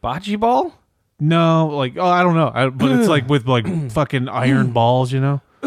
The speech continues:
Speaker 2: Yeah.
Speaker 1: It's not like you throw the little one and whoever gets closest
Speaker 2: No,
Speaker 1: to it?
Speaker 2: it's just these, like, it looks like shot put balls that you, like, toss into, like, it looks like fucking, uh,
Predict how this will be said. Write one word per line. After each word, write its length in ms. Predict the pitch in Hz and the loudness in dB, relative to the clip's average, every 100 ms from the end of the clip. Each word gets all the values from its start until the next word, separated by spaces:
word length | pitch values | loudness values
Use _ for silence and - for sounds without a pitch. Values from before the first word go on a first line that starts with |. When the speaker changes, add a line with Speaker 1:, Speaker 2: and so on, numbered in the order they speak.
| 330 262 135 - | 0 -2 -6 -4
Speaker 2:
Yeah. 180 | 127 101 | -2 0
Speaker 1:
It's 100 | 180 | 0
not 180 | 180 | 2
like 180 | 143 127 | 2 0
you 80 | 135 | -4
throw 240 | - 131 | -2 0
the 80 | 131 | 2
little 260 | 127 131 131 | 0 0 0
one 140 | 127 | -2
and 120 | 127 | -2
whoever 260 | 123 123 123 | -4 -4 -4
gets 200 | 120 - | -6 -6
closest 280 | 127 120 127 | -4 -2 0
Speaker 2:
No, 160 | 110 | 0
Speaker 1:
to 100 | 101 | 0
it? 40 | 139 | -2
Speaker 2:
it's 100 | 139 | -4
just 160 | 147 | -4
these, 180 | 175 139 | -2 0
like, 140 | 156 175 | 0 2
it 80 | 196 | 0
looks 220 | 202 - | 0 0
like 120 | 190 | -2
shot 340 | - 180 - | 0 -2 -2
put 180 | 165 147 | -6 -6
balls 280 | 120 123 123 | -2 -2 -2
that 120 | 127 | -4
you, 120 | 120 | -6
like, 180 | 120 113 | -6 -8
toss 460 | - 131 127 117 - | -8 -4 -2 -2 -8
into, 320 | - 123 120 139 | -12 -8 -6 -4
like, 180 | 139 | -4
it 140 | 180 180 | -2 0
looks 300 | 208 180 - | -2 -2 -2
like 160 | 143 - | -2 0
fucking, 380 | 147 - 127 120 | -2 0 0 2
uh, 260 | 110 101 | 0 -2